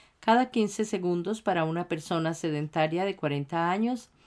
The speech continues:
y de treinta y tres a treinta y cuatro latidos cada quince segundos para una persona activa de la misma edad. Esto debe realizarse inmediatamente después de finalizar la caminata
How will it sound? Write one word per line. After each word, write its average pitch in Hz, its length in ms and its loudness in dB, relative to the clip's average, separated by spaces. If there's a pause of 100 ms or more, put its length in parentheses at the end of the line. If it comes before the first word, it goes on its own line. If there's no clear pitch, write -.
(320)
y 226 140 4
de 214 140 8
treinta 214 360 2
y 196 60 2
tres 233 360 0
a 233 60 -2
treinta 175 280 -2
y 170 80 0
cuatro 180 340 0
latidos 190 640 2
cada 165 300 2
quince 185 400 -2
segundos 202 640 -2 (560)
para 233 200 6
una 226 240 6
persona 220 420 2
activa 185 420 0
de 190 100 0
la 170 100 2
misma 151 360 -2
edad. 135 380 0 (1300)
Esto 285 380 4
debe 190 220 2
realizarse 180 680 2
inmediatamente 180 800 0
después 170 460 0
de 180 80 -2
finalizar 160 640 0
la 165 120 -2
caminata 165 720 -2